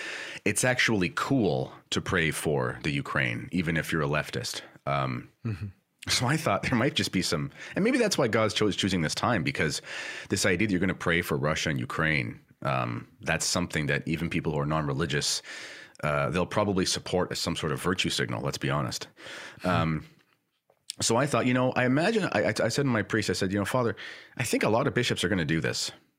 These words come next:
Speaker 1: uh, just because, you know, every day bishops offer mass and, uh, every day they pray for the Pope." I mean, I would imagine so. Um,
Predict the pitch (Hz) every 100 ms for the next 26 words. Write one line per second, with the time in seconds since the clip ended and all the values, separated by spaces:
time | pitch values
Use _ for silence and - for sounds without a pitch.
0 | _ _ _ _ _ _ _ 76 73 69
1 | - 120 135 123 117 104 92 - - -
2 | - - 101 101 90 - 113 123 135 110
3 | 95 80 87 87 - - 78 71 65 67
4 | 123 - - _ _ _ _ _ _ _
5 | _ - 85 85 80 76 73 - 76 73
6 | 71 71 - 90 95 90 80 78 87 69
7 | 80 113 - - 82 69 - 71 139 -
8 | _ 69 67 62 71 69 67 - - 62
9 | 113 - - - - - - - - 85
10 | 87 85 85 80